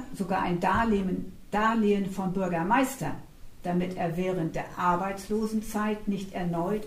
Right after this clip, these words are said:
auf die schiefe Bahn kommt. Aber dann taucht sein früherer Gefängniskumpan Wenzel auf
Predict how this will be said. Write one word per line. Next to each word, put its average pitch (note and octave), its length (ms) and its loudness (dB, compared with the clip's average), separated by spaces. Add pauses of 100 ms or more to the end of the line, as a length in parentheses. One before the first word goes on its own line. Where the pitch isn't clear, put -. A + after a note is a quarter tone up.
auf G3+ 220 -6
die A#3 120 -6
schiefe F#3 480 -4
Bahn - 420 -4 (120)
kommt. - 340 -8 (1400)
Aber G#3 340 6
dann B3 560 4 (120)
taucht A3 440 -4
sein A3 260 0
früherer F#3+ 640 -2
Gefängniskumpan G3+ 1400 0
Wenzel B3+ 480 4
auf - 260 -4